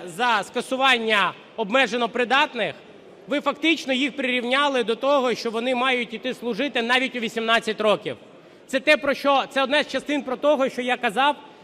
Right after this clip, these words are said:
коли ви голосували за Закон про мобілізацію. Недолугий Закон про мобілізацію, наслідки якого ми сьогодні з вами спостерігаємо. Так давайте приймемо,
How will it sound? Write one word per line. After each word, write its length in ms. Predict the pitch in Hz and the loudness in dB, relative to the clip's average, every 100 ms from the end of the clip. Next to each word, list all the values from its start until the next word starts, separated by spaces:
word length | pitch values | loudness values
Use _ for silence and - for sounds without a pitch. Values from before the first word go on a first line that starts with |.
| - | -4
коли 220 | 240 254 | 0 2
ви 220 | 214 285 | 2 2
голосували 760 | 214 220 220 - 226 269 269 208 | 2 2 0 0 2 4 4 2
за 120 | 170 220 | 0 0
Закон 360 | 233 240 233 | 0 0 -2
про 180 | 180 220 | 0 0
мобілізацію. 720 | 220 220 226 208 196 160 202 | 0 0 0 2 2 0 -4
Недолугий 600 | 214 240 254 262 233 214 | 0 2 2 2 2 0
Закон 340 | 185 214 226 | -2 -2 -2
про 120 | 202 208 | -2 -2
мобілізацію, 640 | 208 208 208 277 269 220 | -2 -2 0 0 0 -2
наслідки 420 | 226 220 202 202 | -2 -2 -4 -2
якого 360 | 214 254 254 220 | -2 2 2 2
ми 120 | 208 | 0
сьогодні 360 | 220 214 214 190 | -2 -2 -2 -4
з 60 | |
вами 200 | 214 214 | -4 -4
спостерігаємо. 720 | - 190 208 185 170 156 131 110 - - - - - - - - - - | -8 -10 -6 -2 -2 -2 -4 -10 -18 -20 -20 -20 -20 -20 -20 -20 -20 -2
Так 140 | 233 160 | -2 2
давайте 440 | 226 254 320 277 | 4 4 4 2
приймемо, 840 | - 262 269 247 226 214 202 156 | 0 0 2 2 2 2 2 0